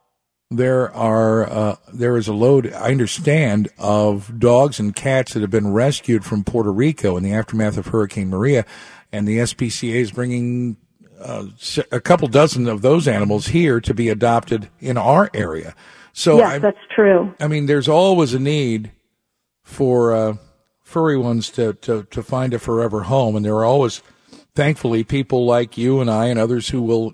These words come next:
Speaker 1: come and rescue these animals and, and give them a loving home. But now more than ever, because of, uh, the devastation of the hurricanes and natural disasters that we've had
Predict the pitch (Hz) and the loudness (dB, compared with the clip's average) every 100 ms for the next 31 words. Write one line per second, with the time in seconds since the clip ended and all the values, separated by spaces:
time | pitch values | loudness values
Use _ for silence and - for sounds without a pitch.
0 | _ - 135 110 107 123 135 - 113 107 | _ -4 -2 0 2 0 0 -4 -2 -2
1 | 98 120 139 117 107 107 101 101 - 107 | -2 0 0 0 -2 -2 -4 -6 -8 -8
2 | 98 110 143 123 104 101 98 104 98 90 | -4 0 0 2 0 0 0 0 -2 -4
3 | 92 98 95 95 - - _ _ _ 135 | -6 -6 -6 -8 -16 -20 _ _ _ -20
4 | 131 131 127 107 120 135 156 160 135 127 | -18 0 0 2 0 2 2 2 0 0
5 | 110 113 135 127 107 - - 127 123 107 | 0 0 2 2 0 -4 -4 0 0 -2
6 | - - 110 104 98 95 - _ _ _ | -8 -6 -2 -2 -4 -8 -20 _ _ _
7 | _ _ _ _ 113 104 104 101 131 135 | _ _ _ _ -8 -4 -2 2 2 2
8 | - 127 135 - 131 107 98 90 143 151 | 0 2 2 2 2 2 0 0 4 4
9 | 156 151 143 117 107 117 139 143 117 107 | 4 2 0 0 -2 0 0 0 -2 -2
10 | 123 131 139 139 120 123 123 - 123 120 | 2 2 2 -2 -2 -2 -4 -4 -4 0
11 | 120 135 | 0 -2